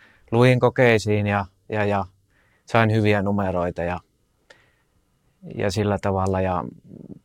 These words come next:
tein aina kaiken, mitä opettaja, opettaja käski.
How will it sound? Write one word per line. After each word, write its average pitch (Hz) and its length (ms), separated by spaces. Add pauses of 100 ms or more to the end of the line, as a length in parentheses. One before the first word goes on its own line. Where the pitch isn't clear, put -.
(160)
tein 98 220 (420)
aina 113 300
kaiken, 104 320
mitä 98 360 (200)
opettaja, 95 540 (1080)
opettaja 113 520
käski. - 440